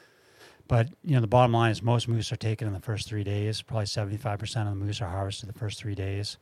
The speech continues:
Six days doesn't sound like a lot, but it gets long for people. Um, a lot of people will pass on yearling bulls. And it's a phenomenon that's really interesting in the state because, mm, we were talking about the tooth data. So we can look at the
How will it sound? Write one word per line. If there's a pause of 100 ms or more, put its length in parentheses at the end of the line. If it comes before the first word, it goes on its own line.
(400)
Six
days
doesn't
sound
like
a
lot,
but
it
gets
long
for
people. (460)
Um, (520)
a
lot
of
people
will
pass
on
yearling
bulls. (540)
And
it's
a
phenomenon
that's
really
interesting
in
the
state
because,
mm, (180)
we
were
talking
about
the
tooth
data. (1300)
So
we
can
look
at
the